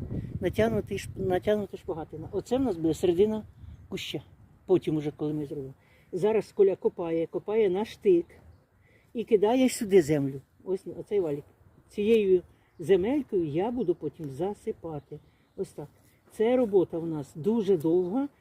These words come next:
дуже копітка така робота. Вона робиться не швидко. Я потім в перериві вам розкажу. Нам р-, потрібно робити такі канавки, оці рівчачки, щоб наш же ж той ґрунт, який ми приготували. Так,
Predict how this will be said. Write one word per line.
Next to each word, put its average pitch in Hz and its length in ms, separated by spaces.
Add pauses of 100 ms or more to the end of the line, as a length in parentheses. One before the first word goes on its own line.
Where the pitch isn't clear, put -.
(180)
дуже 190 320
копітка 170 480
така 233 240
робота. 247 400
Вона 202 280
робиться 190 320
не 196 220
швидко. 185 560 (400)
Я 185 200
потім 175 300 (640)
в - 60
перериві 202 540
вам 185 240
розкажу. 170 480 (680)
Нам 190 360
р-, 196 220 (280)
потрібно 196 380
робити 190 320
такі 190 240
канавки, 196 600 (540)
оці 170 440
рівчачки, 294 800
щоб 349 220
наш 392 240
же 403 120
ж 392 140
той - 180
ґрунт, 262 300
який 240 180
ми 214 80
приготували. 185 640 (800)
Так, - 320